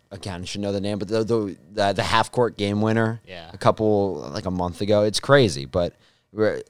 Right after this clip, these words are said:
Speaker 1: at the, at the end of the day, it doesn't matter how you win a game,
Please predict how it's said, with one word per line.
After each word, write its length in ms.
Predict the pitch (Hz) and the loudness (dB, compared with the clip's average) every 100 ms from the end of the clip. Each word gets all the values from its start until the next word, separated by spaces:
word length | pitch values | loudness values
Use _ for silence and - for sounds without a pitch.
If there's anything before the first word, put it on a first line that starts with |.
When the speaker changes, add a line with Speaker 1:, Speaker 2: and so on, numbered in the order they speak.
| - | -2
Speaker 1:
at 160 | 127 131 | 0 2
the, 140 | - | 4
at 120 | 123 | 6
the 100 | 131 | 8
end 180 | 107 127 | 8 6
of 40 | 131 | 6
the 80 | 117 | 4
day, 400 | 92 101 113 117 | 6 8 8 8
it 100 | 110 | 6
doesn't 280 | 120 123 92 | 6 6 0
matter 280 | 92 95 | 2 2
how 100 | 87 | 2
you 200 | 92 87 | 0 -2
win 160 | 82 85 | -4 -6
a 60 | 85 | -8
game, 420 | 78 82 90 | -6 -6 -6